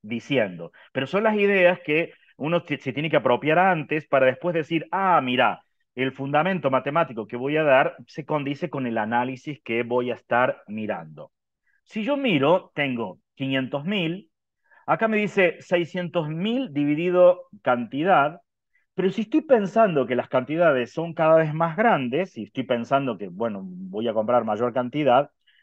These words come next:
seiscientos, seiscientos veinticinco mil dividido cantidades que son cada vez más grandes, esa cuenta es cada vez más pequeña, y en, en particular es positiva, y tiende a ser cero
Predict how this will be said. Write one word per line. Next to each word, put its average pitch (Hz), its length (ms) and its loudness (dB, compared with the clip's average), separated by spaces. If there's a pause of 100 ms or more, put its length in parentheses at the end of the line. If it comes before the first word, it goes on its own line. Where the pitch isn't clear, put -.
(220)
seiscientos, 185 720 -4 (540)
seiscientos 208 560 -2
veinticinco 160 560 -2
mil 147 220 2
dividido 139 260 2
cantidades 160 640 0
que 107 120 -12
son 160 320 -10
cada 151 260 2
vez 143 220 -6
más 143 280 -8
grandes, 127 640 -2 (400)
esa 208 220 -6
cuenta 208 440 2
es 185 140 -4
cada 165 280 -2
vez 160 160 -6
más 147 220 -6
pequeña, 95 720 -6
y 113 100 -6
en, 123 260 -6
en 127 180 -4
particular 143 600 2
es 107 200 -4 (400)
positiva, 151 920 0 (340)
y 110 120 -14
tiende 151 360 -4
a 165 60 0
ser 127 200 -4
cero 120 540 -4